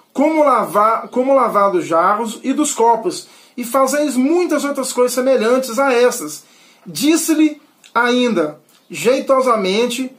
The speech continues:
rejeitais as mitzvot, né, os mandamentos do Eterno, para guardar a sua própria tradição. Eles estavam esquecendo os mandamentos, a gente tá no dez, tá? Eles estavam esquecendo os mandamentos do Eterno,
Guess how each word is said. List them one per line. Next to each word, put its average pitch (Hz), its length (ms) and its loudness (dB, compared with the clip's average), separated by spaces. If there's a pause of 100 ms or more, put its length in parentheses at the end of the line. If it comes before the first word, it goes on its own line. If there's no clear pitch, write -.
(200)
rejeitais 233 960 0
as 240 240 0
mitzvot, 226 680 -2
né, 226 60 -2
os 190 140 -4
mandamentos 196 680 -2
do 214 220 2
Eterno, 226 560 0 (420)
para 233 260 2
guardar 240 420 0
a - 20 -4
sua 302 300 0
própria 330 580 -2
tradição. 269 920 -2 (460)
Eles 262 280 0
estavam 294 440 0
esquecendo 254 600 -2
os 220 80 -4
mandamentos, 226 560 0
a 202 40 -2
gente 214 280 -6
tá 214 160 0
no 233 180 -2
dez, 160 320 0
tá? 190 160 -6 (360)
Eles 233 220 0
estavam 269 340 -2
esquecendo 247 600 -2
os 190 80 -6
mandamentos 247 560 -2
do 196 180 -4
Eterno, 180 600 -2